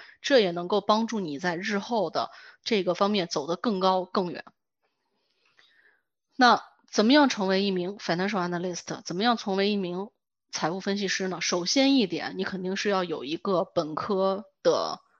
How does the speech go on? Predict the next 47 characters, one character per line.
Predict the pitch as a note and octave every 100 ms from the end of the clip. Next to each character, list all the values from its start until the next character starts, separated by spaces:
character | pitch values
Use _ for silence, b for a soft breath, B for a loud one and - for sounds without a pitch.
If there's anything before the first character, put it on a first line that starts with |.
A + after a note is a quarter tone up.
| _
文 | - E3
凭， | G#3 F3 C#3+
你 | E3
这 | G#3
个 | A#3+
本 | G3 F3
科 | A3
文 | G3 G#3+
凭 | F#3+
应 | F#3
该 | G#3+ A3
是 | G#3
在 | F3+
相 | F3+ G3+
关 | G3 G3
领 | F3 D3
域 | E3+
的， | C#3
比 | - D#3+
如 |
说 | F#3+ G#3
你 | D#3+
是 | E3
会 | - A#3
计 | G3 F#3 F3
啊、 | D#3+ D#3+
finance | - G#3+ G#3 F#3+ - D#3+
呀， | D3+ D#3
或 | - F#3+
者 | D#3+
是 | - F3 D#3+ D#3 B B B
那 | F3 D#3+
个 | - D#3 D3 D3 - _ _ _ _ _ _ _
工 | - A#3+
商 | A3 G#3+
管 | F3 E3+
理， | F3 -
这 | - B3+
个 | F3+
是 | - G3
你 | E3+ D3+
的 | F3
一 | E3+
个 | - F#3+ E3+ -
敲 | - A3+
门 | G#3 G3+
砖。 | G3+ G3+